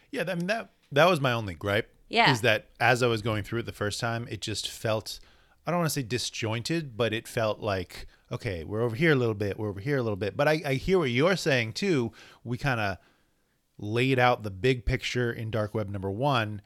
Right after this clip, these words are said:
Speaker 1: and now Spider-Man is, it's his event,
Speaker 2: Mm-hmm.
Speaker 1: really. You know, the X-Men are tying into it
Speaker 2: Right.
Speaker 1: with a three-issue mini,
Speaker 2: Mm-hmm.
Speaker 1: but it is a Spider-Man event, and how does it ripple through his life? Because
Speaker 2: Right.
Speaker 1: all the other tie-ins, you know, it, it's going to Black Cat and Mary Jane.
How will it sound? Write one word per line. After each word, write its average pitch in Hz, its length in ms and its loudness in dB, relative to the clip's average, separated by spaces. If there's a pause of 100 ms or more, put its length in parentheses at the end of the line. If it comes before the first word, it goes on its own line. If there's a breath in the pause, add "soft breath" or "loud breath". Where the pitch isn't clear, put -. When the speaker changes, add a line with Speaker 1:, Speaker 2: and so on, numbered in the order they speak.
(120)
Speaker 1:
and 110 180 -8
now 101 440 -4 (240 soft breath)
Spider-Man 117 840 0
is, 98 500 -8
it's - 180 -16
his 110 200 -6
event, 110 420 -6
Speaker 2:
Mm-hmm. 165 100 -10
Speaker 1:
really. 85 240 -8
You 92 100 -8
know, 87 140 -10
the 110 180 -4
X-Men 107 300 -6
are 92 80 -12
tying 101 460 -6
into 131 360 -2
it 156 40 2
Speaker 2:
Right. 135 180 -2
Speaker 1:
with 104 160 -8
a 90 240 -6 (200)
three-issue 98 800 -6
mini, 104 400 -4 (240 loud breath)
Speaker 2:
Mm-hmm. 156 140 -12
Speaker 1:
but 101 280 -2
it 131 120 -2
is 123 160 0
a 113 80 -2
Spider-Man 101 640 -2
event, 95 500 -4
and 98 200 -10
how 120 340 -4
does 104 220 -6
it 98 120 -8
ripple 107 320 -6
through 87 200 -12
his 135 300 -4
life? - 420 -12 (200 loud breath)
Because 170 160 -2 (180)
Speaker 2:
Right. - 0 - (100)
Speaker 1:
all 120 180 4
the 117 140 0
other 107 140 0
tie-ins, 127 420 -2
you 101 80 -10
know, 80 100 -8
it, 107 160 -6 (120)
it's - 180 -10
going 110 320 0
to 110 100 -6
Black 104 280 -2
Cat 107 180 -2
and 110 100 -8
Mary 104 160 -6
Jane. 95 220 -8